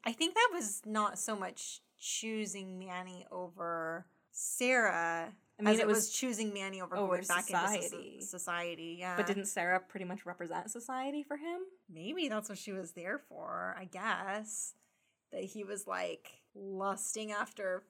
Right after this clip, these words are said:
Speaker 1: fitting in with a place in society as opposed to, like, an actual person. But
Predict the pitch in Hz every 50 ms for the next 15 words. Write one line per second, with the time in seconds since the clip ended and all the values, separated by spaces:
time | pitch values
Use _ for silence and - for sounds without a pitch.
0 | _ _ _ - 226 226 214 214 208 202 202 202 208 208 - - 196 180 - -
1 | 214 190 185 214 214 - 196 196 - - - 180 - - 170 160 160 160 180 175
2 | 170 165 165 165 165 170 185 185 185 - 185 - - 185 180 180 180 - - -
3 | - 180 175 175 175 175 90 87 - - - 202 - - - 180 185 - - -
4 | 180 180 165 - - - 190 185 180 175 - - 151 156 160 160 170 180 185 190
5 | 220 214 - - _ _ _ - 190 185 185 185 180 - -